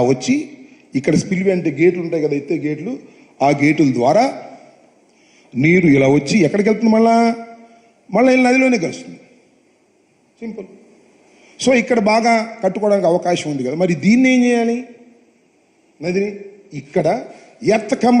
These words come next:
రాక్ ఫిల్లింగ్ డ్యామ్ కట్టేయమన్నారు. కట్టేస్తే ఈ నది ఇది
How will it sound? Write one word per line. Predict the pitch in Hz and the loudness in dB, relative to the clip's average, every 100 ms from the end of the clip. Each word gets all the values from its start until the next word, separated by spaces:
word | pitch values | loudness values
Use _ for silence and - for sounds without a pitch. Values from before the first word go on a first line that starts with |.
| 190 | 2
రాక్ | 214 220 220 | 0 0 0
ఫిల్లింగ్ | 202 202 190 156 | 2 2 2 0
డ్యామ్ | 190 175 117 - - - - _ _ _ _ _ _ _ _ _ _ _ _ _ _ _ _ _ _ _ _ _ _ _ _ _ _ - | 0 0 -4 -12 -20 -20 -20 _ _ _ _ _ _ _ _ _ _ _ _ _ _ _ _ _ _ _ _ _ _ _ _ _ _ -10
కట్టేయమన్నారు. | 156 143 113 90 - | -6 -6 -6 -10 -2
కట్టేస్తే | 190 220 214 262 285 - - - - 175 | -2 0 0 0 0 -4 -20 -20 -10 -4
ఈ | 165 | -2
నది | 165 185 254 - - - - _ | 0 0 -2 -4 -20 -20 -20 _
ఇది | - | -4